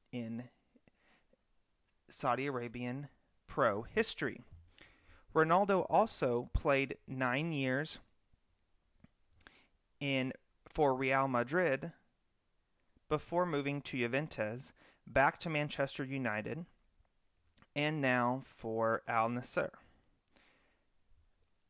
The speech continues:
The man is certainly famous on and off the field. He will definitely bring more fans, more attention,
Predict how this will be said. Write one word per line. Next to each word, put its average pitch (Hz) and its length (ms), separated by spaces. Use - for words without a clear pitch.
The 139 100
man 175 400
is 180 160
certainly 143 560
famous 131 680
on 143 400
and 160 200
off 139 220
the 165 80
field. 123 480
He 139 220
will 135 320
definitely 175 640
bring 131 280
more 123 200
fans, 139 640
more 143 220
attention, 165 600